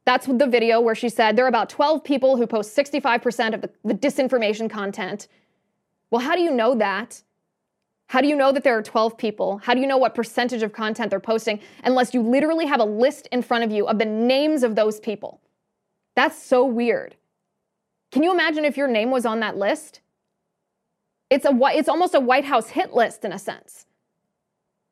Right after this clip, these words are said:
Because they want, it's a hit list for free speech because they want to censor your free speech and they're making a list to specifically target you to do that. So I, I wanna talk just a second about the idea of disinformation, because this is,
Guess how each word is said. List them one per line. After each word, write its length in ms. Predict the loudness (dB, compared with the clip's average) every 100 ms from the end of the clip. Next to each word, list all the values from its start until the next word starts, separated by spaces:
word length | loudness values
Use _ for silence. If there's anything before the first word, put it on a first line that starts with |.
| _
Because 220 | 0 2
they 140 | 4 2
want, 380 | 2 -2 -2 0
it's 140 | 0
a 60 | 2
hit 180 | 0 2
list 220 | 0 0
for 120 | -2
free 260 | 0 -2 -2
speech 640 | -4 -2 -2 -4 -10 -20 _ _ _ _ _ _ _
because 200 | 0 4
they 100 | 2
want 280 | 2 -2 -4
to 80 | -4
censor 360 | -2 -2 0
your 140 | -2 -2
free 180 | -2
speech 340 | -4 -4 -4 -2
and 140 | -2
they're 60 | -2
making 240 | -2 -2
a 60 | -2
list 280 | -2 -2 -4
to 60 |
specifically 460 | -8 -6 -6 -4 -6
target 320 | -4 -6 -4
you 60 | -8
to 120 | -8
do 160 | -8
that. 280 | -8 -12 -14 -18 _ _ _
So 280 | 0 2 2 -4 _ _ _ _ _ _ _ _ 2
I, 80 | 2
I 180 | 4 2
wanna 180 | 2
talk 180 | 2 0
just 140 | 0 -2
a 20 |
second 200 | 0 2
about 600 | 2 0 -4 -12 -8 0
the 100 | 2
idea 480 | 4 2 0 0 2
of 160 | 0
disinformation, 840 | 0 -2 -2 -6 -4 -4 -6 -6 -6
because 220 | -2 0
this 200 | 0 0
is, 280 | 2 2 0